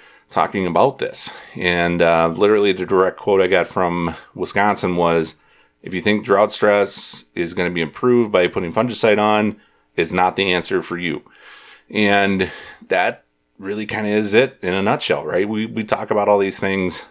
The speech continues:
That's the one thing that guys really push when we don't see disease. So this year,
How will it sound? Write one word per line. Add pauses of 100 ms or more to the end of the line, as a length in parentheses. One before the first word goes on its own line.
(120)
That's
the
one
thing
that
guys
really
push
when
we
don't
see
disease.
So
this
year,